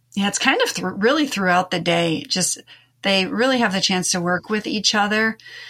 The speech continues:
uh, at any point during the day. The only time that they're not working with each other is on the mastery checks. But for everything else that they're doing, they can work with each other. If they wanna watch the videos together, they can. I usually try to encourage them to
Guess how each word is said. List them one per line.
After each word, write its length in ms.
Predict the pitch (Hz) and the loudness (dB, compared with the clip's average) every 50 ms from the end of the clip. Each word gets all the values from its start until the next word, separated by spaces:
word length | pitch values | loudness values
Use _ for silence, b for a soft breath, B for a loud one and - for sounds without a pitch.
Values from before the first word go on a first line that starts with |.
| B B B B B B _ _ - | B B B B B B _ _ -2
uh, 440 | 196 196 185 180 170 175 101 80 - _ _ _ _ _ _ _ _ _ _ _ _ - _ _ _ - | 0 2 2 2 2 0 -2 -4 -8 _ _ _ _ _ _ _ _ _ _ _ _ -20 _ _ _ -2
at 220 | - 220 202 - - | 2 2 2 2 2
any 240 | - 196 202 214 202 | 0 0 0 0 -2
point 440 | - - 202 196 190 185 - - 180 | -2 -2 0 2 2 0 0 -2 -2
during 280 | 185 185 180 180 175 | -2 0 0 0 0
the 80 | 170 170 | 0 0
day. 260 | 175 180 180 175 175 | 0 0 0 0 0
The 80 | 160 180 | 2 0
only 220 | 185 196 208 208 | 0 2 0 0
time 280 | 208 214 220 196 196 190 | -2 -2 0 0 0 0
that 120 | 185 - | -2 -2
they're 160 | 202 196 185 | 0 0 0
not 340 | 180 175 170 175 180 - - | 2 2 2 2 0 0 -2
working 420 | - 190 196 202 196 - 196 185 | -2 -2 -2 -2 -2 -2 -2 -2
with 160 | 180 175 170 - | -2 -2 -2 -2
each 200 | - 175 - 190 | -2 -2 0 0
other 200 | 175 175 175 175 | 0 0 0 0
is 140 | 190 170 | 0 0
on 140 | 175 170 170 | 0 0 0
the 60 | 170 | 0
mastery 440 | 165 170 165 165 165 - - - - | 0 0 0 0 -2 -2 -2 -4 -2
checks. 460 | - - 170 - - - - - - - B B B B B B B | -2 0 0 0 -2 -2 -8 -10 -10 -10 B B B B B B B
But 160 | - 185 - | -2 -2 0
for 200 | - 190 185 - - | 0 0 -2 0 0
everything 420 | - 208 196 214 226 226 226 202 185 | 0 0 2 2 0 0 0 0 0
else 200 | 180 180 175 - | 0 0 0 -2
that 120 | - - | -4 -2
they're 180 | 262 175 175 170 | 0 0 0 0
doing, 460 | 160 170 165 165 175 185 190 190 - - | 0 0 0 2 2 0 0 -2 -4 -4
they 160 | - 180 175 | -2 -2 -2
can 160 | 170 - 175 | 0 0 -2
work 200 | 170 165 156 - | -2 -2 -4 -6
with 140 | 165 - - | -8 -8 -8
each 140 | 160 - - | -6 -4 -4
other. 160 | 175 160 196 | -4 -2 -2
If 160 | 196 190 180 | -2 -2 -2
they 140 | 196 214 208 | 0 0 0
wanna 240 | 208 214 208 202 190 | 2 2 2 2 2
watch 260 | 180 180 180 - - | 2 0 0 -2 -4
the 80 | - 175 | -4 -2
videos 420 | 175 175 175 180 185 190 190 - | -2 -2 0 0 0 0 -2 -2
together, 420 | - - 196 196 196 196 208 202 | -4 -2 0 0 0 0 0 -2
they 160 | 190 180 170 160 | -2 -2 -4 -4
can. 540 | - - - 175 156 - 190 220 254 254 B B B B B B B | -4 -4 -4 -2 -2 0 -2 -2 -2 -4 B B B B B B B
I 60 | - | 0
usually 360 | 240 262 277 269 285 302 277 - | 2 2 2 2 2 2 0 0
try 380 | - - - 196 180 185 196 196 | -2 -2 0 2 2 2 2 0
to 160 | - 233 233 | 0 -2 0
encourage 600 | 214 202 185 - - 185 175 175 180 185 185 185 | 0 0 -2 -2 -2 -2 0 0 0 -2 -2 0
them 220 | 196 190 190 190 | 0 0 0 -2
to 260 | - - 180 - - | -2 -4 -4 -6 -6